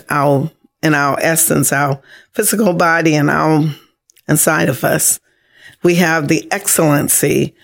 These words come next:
of the power of God, not of ourselves, right? And so we're on the earth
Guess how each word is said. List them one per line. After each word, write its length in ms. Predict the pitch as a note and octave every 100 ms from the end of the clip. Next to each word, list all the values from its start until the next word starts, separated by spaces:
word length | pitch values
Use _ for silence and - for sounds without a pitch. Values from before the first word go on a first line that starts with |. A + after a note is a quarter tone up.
| - _
of 220 | D#3+ D3
the 80 | D3+
power 720 | - - E3+ E3+ C#3+ - - - _ _ _ _ _ _
of 180 | - D3
God, 400 | F3 F#3 E3+ D#3 - _ _ _ -
not 280 | E3 E3 D#3+
of 100 | D3
ourselves, 720 | D3 C#3+ - F3 D3 D3 -
right? 320 | D#3+ F3 B3 - _ _ _ _ _ _ _ _ _ _ _ _ _ _ -
And 200 | E3 D#3+
so 300 | F#3+ D#3+ D#3
we're 280 | E3+ C4+ C#4
on 300 | G#3 B3+ A#3+
the 160 | F#3
earth 500 | G3+ F3 D#3+ - -